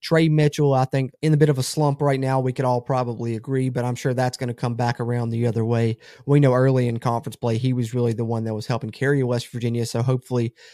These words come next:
he can come back around and West Virginia can kinda get all of these pieces clicking at once here. Like I said, right at the right time, it would be perfect if they were able to do it, you know, during conference tournament or even N C double A tournament time. But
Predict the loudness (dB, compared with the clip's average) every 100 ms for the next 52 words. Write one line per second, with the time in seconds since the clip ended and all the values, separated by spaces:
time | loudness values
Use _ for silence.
0 | _ 2 2 2 2 2 4 2 2 0
1 | 2 2 2 0 -2 -2 -2 -2 -2 0
2 | 0 0 -2 2 2 2 0 -6 -2 -2
3 | -2 -6 -6 -2 0 0 0 -2 0 -2
4 | -2 -2 -2 -2 -8 _ -4 -4 -2 -4
5 | 0 2 2 -2 -2 -2 0 -2 0 -4
6 | -8 -2 2 2 2 -6 -4 -2 0 -2
7 | -4 -4 -4 -4 -4 -4 -4 -4 -4 -4
8 | -6 -6 -8 -6 -4 -2 -4 -4 -8 -20
9 | -4 0 2 0 2 0 2 0 0 0
10 | 0 0 0 2 0